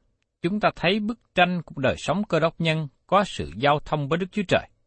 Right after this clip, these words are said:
Nhưng đến đoạn mười chín này thì bức tranh thay đổi. Khi chúng ta rời khỏi Hebron, tại đồng bằng Manre, nơi mà Abraham đang sinh sống,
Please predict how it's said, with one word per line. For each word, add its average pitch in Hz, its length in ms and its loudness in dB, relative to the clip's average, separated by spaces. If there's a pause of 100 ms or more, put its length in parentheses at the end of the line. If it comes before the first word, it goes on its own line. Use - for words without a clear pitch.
(680)
Nhưng 175 220 2
đến 214 180 2
đoạn 135 240 2
mười 135 100 2
chín 214 240 0
này 135 260 2 (180)
thì 110 160 -2
bức 104 280 -6
tranh 147 240 2
thay 147 240 0
đổi. 85 240 -4 (880)
Khi 214 160 0
chúng 247 220 0
ta 202 300 4 (240)
rời 113 280 4
khỏi 78 300 -6
Hebron, 185 440 2 (420)
tại 90 200 2
đồng 110 260 2
bằng 92 300 0
Manre, 160 520 0 (480)
nơi 185 280 4
mà 117 220 2 (180)
Abraham 180 680 0
đang 175 200 2
sinh 175 240 -6
sống, 208 280 2